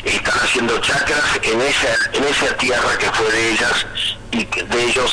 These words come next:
y que vuelve a ser de ellos. Y la diferencia con los mapuches es notable,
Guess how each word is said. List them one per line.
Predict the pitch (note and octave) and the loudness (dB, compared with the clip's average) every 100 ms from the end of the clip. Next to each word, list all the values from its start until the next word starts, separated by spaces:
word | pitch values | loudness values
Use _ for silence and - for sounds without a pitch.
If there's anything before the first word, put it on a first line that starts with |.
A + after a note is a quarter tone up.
| - | 0
y | C#3+ | 0
que | - A#2+ | 0 0
vuelve | A2+ B2+ - - | 2 2 2 2
a | |
ser | - - - | 2 2 2
de | A4 | 2
ellos. | - - - - - - - | 0 0 -2 -6 -2 -2 0
Y | C3+ | 0
la | C3+ | 0
diferencia | C3 B2 C3+ D3 E3+ E3 | 2 0 2 2 2 2
con | D#3 D3 | 2 2
los | C#3 | 2
mapuches | C3+ - D#3 - C3+ | 0 0 0 0 0
es | C#3 | 2
notable, | C3+ C3 - A#2 - A#2+ | 0 0 0 0 0 0